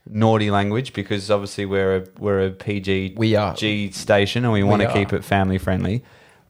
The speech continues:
Speaker 1: But if the parents were on the road or the kids were on the road, I can understand. But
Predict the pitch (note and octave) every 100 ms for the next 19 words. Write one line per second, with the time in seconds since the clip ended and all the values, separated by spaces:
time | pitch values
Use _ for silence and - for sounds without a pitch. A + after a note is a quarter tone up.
0 | _ - G#2+ - - _ _ _ _ _
1 | _ _ _ _ _ _ A#2 - A2 -
2 | A2 G#2+ - - G2+ F#2 F#2 F#2+ F#2+ F#2+
3 | F#2+ F2 F2 F2 F#2 F#2 F#2 G2 F#2 G2
4 | G2 G#2+